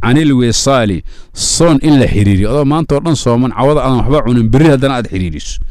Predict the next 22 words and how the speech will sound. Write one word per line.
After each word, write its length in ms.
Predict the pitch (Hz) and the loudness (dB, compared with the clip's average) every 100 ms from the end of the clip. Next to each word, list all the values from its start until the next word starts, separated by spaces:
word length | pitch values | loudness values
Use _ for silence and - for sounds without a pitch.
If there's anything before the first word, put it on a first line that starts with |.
| - - - - - - | -8 -10 -10 -10 -10 -10
Kullu 320 | - 143 143 | -2 0 2
daalika, 500 | 135 143 131 123 127 | 0 0 0 -2 -4
kaa 220 | 113 127 131 | -4 -2 -2
dhammaantii, 600 | 123 113 120 107 82 69 - - - | 0 0 2 0 -4 -12 -18 -20 -4
oo 120 | 139 | 0
la 180 | 143 131 | 0 0
diiday 420 | 117 120 123 135 | -2 0 0 0
wisaalka, 600 | 131 117 - 131 113 110 107 | 0 -2 -2 -2 -2 -4 -6
oo 160 | 110 | -4
ah 160 | 113 131 | -4 -2
in 120 | 135 | -2
la 80 | 120 | -2
xiriiriyo 520 | 117 113 110 107 107 | -2 -2 0 0 -2
soon, 360 | 98 - 123 - _ - _ | -4 -6 -6 -8 _ -20 _
muraacaatun, 880 | 92 110 113 113 117 127 113 107 73 _ _ - | -4 -2 0 -2 -2 -2 -2 -4 -6 _ _ -6
waa 140 | 104 | -4
in 160 | 120 127 | -2 -2
la 60 | |
ilaaliyey 680 | 120 120 113 110 113 120 139 | -2 -2 0 0 2 2 2
weeye, 480 | 123 117 107 95 82 _ _ _ _ _ _ | 2 2 0 -2 -6 _ _ _ _ _ _
lixaqi 640 | 107 107 - 139 92 - | -6 -4 -4 -8 -6 -8
lbadani, 640 | 104 95 101 90 98 98 | -6 -6 -8 -6 -4 -2